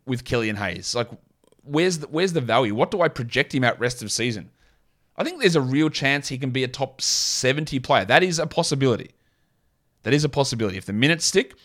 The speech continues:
if we get a modest improvement in shooting, which, again, over the last twenty-eight games,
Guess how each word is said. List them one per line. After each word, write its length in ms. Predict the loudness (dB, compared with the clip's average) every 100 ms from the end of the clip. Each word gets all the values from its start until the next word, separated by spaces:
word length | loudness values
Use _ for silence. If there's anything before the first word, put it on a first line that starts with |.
| _
if 120 | -12 -6
we 80 |
get 380 | 0 2 0 -6 _ _ -6
a 40 |
modest 420 | -2 4 4 2
improvement 420 | -2 -2 -2 0 -2
in 80 |
shooting, 320 | -2 -4 -4 -4
which, 320 | -6 -8 -10 _ _ _
again, 400 | -12 -4 -4 -4 -12 -20 0
over 160 | 2 4
the 80 | 4
last 260 | 4 2
twenty-eight 400 | 0 -2 0 0
games, 440 | 0 0 -2 -8